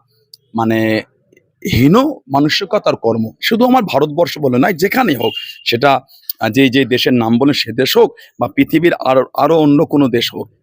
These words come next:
অন্যায় অন্যায়, সেটা যার দ্বারাই হোক, এটা আমাদের প্রথমে চিহ্নিত করতে হবে। দু নম্বর বিষয় হচ্ছে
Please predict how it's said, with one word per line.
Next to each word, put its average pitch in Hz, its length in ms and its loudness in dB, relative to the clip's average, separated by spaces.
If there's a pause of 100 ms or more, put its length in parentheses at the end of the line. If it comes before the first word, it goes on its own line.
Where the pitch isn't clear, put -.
(340)
অন্যায় 165 400 2
অন্যায়, 123 420 -4
সেটা 147 180 -4
যার 135 260 -2
দ্বারাই 135 280 -4
হোক, 117 180 -12 (140)
এটা 175 180 -4
আমাদের 196 280 -2
প্রথমে 220 340 0 (200)
চিহ্নিত 175 360 0
করতে - 340 -6
হবে। 82 120 0 (380)
দু 123 120 4
নম্বর 247 320 4
বিষয় 143 320 -4
হচ্ছে 208 420 -4